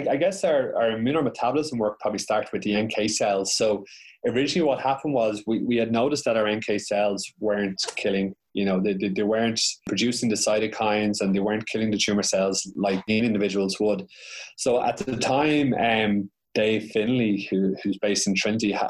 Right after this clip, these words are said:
had kind of showed that N K cells, in order to kill, they need energy. So we had kind of, we contacted, uh, Dave at the time and asked him, would he help us look at some of the, the energetics within N K cells from people with obesity? And it turns out that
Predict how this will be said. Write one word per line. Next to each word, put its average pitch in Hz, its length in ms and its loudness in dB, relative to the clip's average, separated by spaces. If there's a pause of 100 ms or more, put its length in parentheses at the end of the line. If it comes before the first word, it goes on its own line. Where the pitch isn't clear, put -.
had - 200 -4
kind 123 120 0
of 151 80 0
showed 113 280 2
that - 100 2
N 123 120 0
K 120 180 0
cells, 104 340 -2
in 104 40 2
order 104 140 2
to - 160 -12
kill, 104 460 0 (140)
they 110 120 2
need 113 240 2
energy. 95 440 0 (640)
So 110 380 2
we 107 280 2
had 120 180 0
kind 113 180 0
of, 107 120 2
we 110 140 0
contacted, 107 720 -2
uh, 98 300 2
Dave 101 260 2
at 104 100 -2
the - 80 -8
time 95 320 0
and 95 100 4
asked - 280 -2
him, 95 240 -2 (340)
would 107 160 0
he 107 80 0
help 104 280 0
us 95 160 -10
look 104 200 -2
at 101 140 0
some 107 180 -4
of 98 80 -2
the, 98 280 2
the 101 80 0
energetics 101 680 0
within 98 260 0
N 104 160 0
K 101 160 -2
cells 98 420 0
from 95 420 -2
people 107 240 0
with 98 100 0
obesity? 95 540 0 (760)
And 113 120 2
it 113 120 -2
turns 131 320 0
out 113 240 2
that 104 220 2